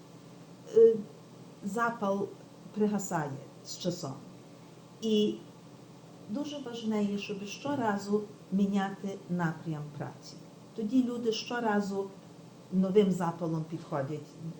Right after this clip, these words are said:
до підтримки. Е, далі ми почали акцію годинників для незрячих. Перше ми купували ці годинники в Нью-Йорку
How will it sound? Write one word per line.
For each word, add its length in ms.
до 60
підтримки. 600
Е, 200
далі 480
ми 120
почали 640
акцію 760
годинників 680
для 100
незрячих. 640
Перше 440
ми 80
купували 600
ці 140
годинники 560
в 80
Нью-Йорку 600